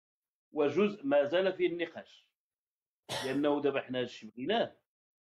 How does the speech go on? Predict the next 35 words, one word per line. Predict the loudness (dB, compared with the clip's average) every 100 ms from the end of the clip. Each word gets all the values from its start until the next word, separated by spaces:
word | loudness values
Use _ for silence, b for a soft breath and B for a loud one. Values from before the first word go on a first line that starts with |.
| _ -6
آه، | -2 0 -2 -6 _ _ -10
ما، | -6
ما | -4 -2
غاديش | -4 -4
نمشيو | -2 0
للأجر | 2 0 -2
فقط، | -4 -4 -6 -8 _ _ _ _ -14
الا | -4 -2
مشينا | 0 0
غير | 0 -2 -4
الأجر | -4 -4 -4
وزدنا | -8 -4 -4
في | -4
الأجر | -10 -12 -14
وخلينا | -16 -8 -2 0
الملفات | 0 -2 -2 -4
الفئوية، | -4 -4 -2 0 -2 -4 _ _ _ _ _ _
دار | -6 0
عاوتاني | 0 0 -4 -4
غادي | -4
يطرح | -4 -6 -4
أسئلة، | -4 -4 -10 -6 -6 -6 _ _ _
وكأنه | -16 -10 -6 -2
غادي | 0 0 -2
نخليو | -2 -8 -8
أسباب | -10 -6 -6 -2
ديال | -4
الاحتقان | -6 -12 -4 -2 -2 -8 _ _ _ -10
في |
الساحة. | -8 -2 -2 -4 _ _ _ _ _ _ _
إذا | -2 -2
خاصنا | 0 0 -2 0 -2 -2 _ -10
المراجعة | -4 0 2 2 0 -2
ديال | -4 -8
الأجور | -10 -10 0 2 0 -4